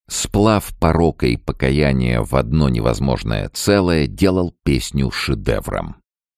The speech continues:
Вдруг Степины мысли по какой-то причине переключились на половую жизнь приматов. Он вспомнил любопытный рассказ Мюс. Оказывается, в стаде шимпанзе было три вида самцов: альфа, бета и гамма.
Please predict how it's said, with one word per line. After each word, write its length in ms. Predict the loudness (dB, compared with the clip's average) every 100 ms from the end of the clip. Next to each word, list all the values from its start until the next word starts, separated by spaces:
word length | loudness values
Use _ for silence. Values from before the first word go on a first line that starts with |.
| _ _ _ -8
Вдруг 360 | -2 0 0
Степины 480 | -2 -2 0 0 0
мысли 400 | 0 -2 -4 -4
по 100 | -6
какой-то 360 | -6 -6 -4 -4
причине 440 | -6 -6 -4 -4
переключились 720 | -2 -4 -4 -6 -4 -6 -4
на 100 | -4
половую 480 | -4 -4 -2 -2 -2
жизнь 480 | -4 -6 -4 -4 -4
приматов. 800 | -2 -2 0 -2 -6 -12 -14 -20 _ _ _ _
Он 180 | -2 -2
вспомнил 520 | -2 0 2 2 2
любопытный 560 | 2 2 0 -2 -2 -2
рассказ 460 | -2 -2 -4 0
Мюс. 460 | 0 2 0 -4 -12 _ _ _
Оказывается, 840 | -8 -2 -2 -2 -2 -2 -4 -8 -8
в 60 |
стаде 440 | -6 0 0 0 -4
шимпанзе 640 | -4 -4 -2 -2 0 0
было 260 | 2 0 -2
три 360 | -2 -2 -2
вида 380 | -4 -4 -2 -2
самцов: 720 | -2 -2 -2 -2 -2 -2 -6 _ _ _ 0
альфа, 560 | 0 2 2 2 2 -6
бета 640 | -2 0 0 0 0 0 -4
и 100 | -6
гамма. 720 | -4 2 2 2 -2 -6 -8